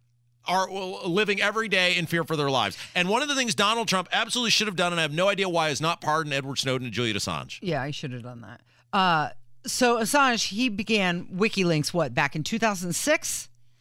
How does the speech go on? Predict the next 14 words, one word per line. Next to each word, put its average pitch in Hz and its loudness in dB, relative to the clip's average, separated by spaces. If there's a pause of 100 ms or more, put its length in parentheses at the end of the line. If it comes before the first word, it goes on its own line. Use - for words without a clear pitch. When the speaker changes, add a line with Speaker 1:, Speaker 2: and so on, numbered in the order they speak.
(380)
Speaker 2:
And 190 4
he 196 0
was 202 -2
just 208 -4
trying 190 2
to 165 2
expose 185 -2
the 147 -6
power 240 2
structure 214 -2
and 151 0
abuses 185 -2
of 143 -2
human 156 -4